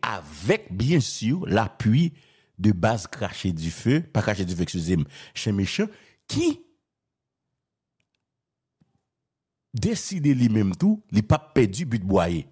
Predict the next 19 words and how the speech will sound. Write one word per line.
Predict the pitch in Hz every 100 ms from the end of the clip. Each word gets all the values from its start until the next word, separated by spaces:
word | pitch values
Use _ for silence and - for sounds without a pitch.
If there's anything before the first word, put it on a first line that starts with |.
| -
Parce | -
que | 80
but | 87
boyer, | 92 90 90 151 175 - _ _ _ _ _ _ _ _ _
il | 101
collé | - 123 110 107
avec | 98 90 78
quoi | 87
des | 87
missions, | 87 87 233 - - -
c'était | 92 95
toujours | 95 85
base, | 85 87 170 101 78 - _ _ _
et | 104 135 - - _ _ _ _ _ -
chez | -
méchant. | 92 71 - - _ _ _ _ _ _ _ _ _ _ _ _ _ _ _ _ _ _ _ _ _ _ _ _ _ _ _ _ _ _ _ _ _ _ _ _ _ _ _ _ _ _ _ _
Vite | - 90 -
l'homme | 101 101 95
lui-même. | 92 82 73